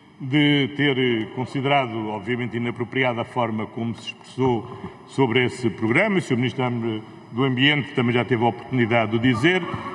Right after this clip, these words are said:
E eu, de facto, também não posso dizer outra coisa que não seja, obviamente, que não é a expressão adequada, que os membros do Governo, eh, têm que ter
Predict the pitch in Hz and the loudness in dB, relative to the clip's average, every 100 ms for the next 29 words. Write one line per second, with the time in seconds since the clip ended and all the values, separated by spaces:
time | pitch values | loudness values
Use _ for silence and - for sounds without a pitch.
0 | - 147 175 165 - 175 - 170 160 170 | -4 4 4 4 2 2 2 -2 0 0
1 | 170 170 170 160 - 127 160 160 160 160 | 2 2 2 0 0 0 4 4 2 2
2 | 151 147 156 156 175 - 127 127 113 123 | 2 2 0 0 -2 0 0 0 2 0
3 | 123 131 131 - - - - 160 156 147 | 2 -2 -4 -10 -18 -16 0 4 4 4
4 | - 127 - 147 135 - 135 135 139 151 | 0 -6 0 2 0 0 2 2 2 -2
5 | 170 127 151 160 113 107 117 107 95 143 | -2 0 2 2 2 -2 -4 -2 2 2
6 | 143 147 - - - - - - 160 151 | 2 0 -10 -18 -20 -20 -20 -2 4 6
7 | 143 139 131 131 131 160 151 139 - 156 | 6 6 4 0 0 0 2 -4 2 4
8 | 156 147 143 - - | 6 4 2 -2 -14